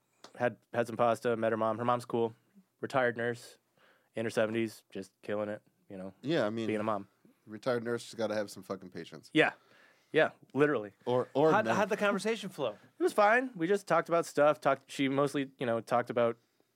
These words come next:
Speaker 1: her crazy family and stuff like that, and just, uh, you know, talked about movies and music and stuff like that.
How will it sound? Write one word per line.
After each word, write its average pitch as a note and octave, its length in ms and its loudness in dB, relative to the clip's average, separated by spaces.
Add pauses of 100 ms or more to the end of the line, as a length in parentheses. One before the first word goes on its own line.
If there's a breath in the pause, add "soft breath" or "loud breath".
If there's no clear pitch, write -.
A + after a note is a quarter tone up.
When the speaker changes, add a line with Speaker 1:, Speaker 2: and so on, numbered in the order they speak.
(280)
Speaker 1:
her B2 120 -4
crazy A#2+ 300 -2
family G#2 480 -2
and G2 140 -8
stuff - 200 -8
like G#2 120 -8
that, F2+ 240 -14 (120)
and F2+ 280 -16 (100)
just, - 320 -16
uh, F2+ 260 -10 (1000 soft breath)
you A#2 100 -10
know, F#2+ 160 -8 (600)
talked G2+ 200 -4
about G#2+ 160 0
movies G2+ 480 -6
and F#2 260 -12
music F#2+ 340 -12
and F#2+ 360 -14
stuff F#2 180 -16
like F#2 100 -14
that. F#2 220 -8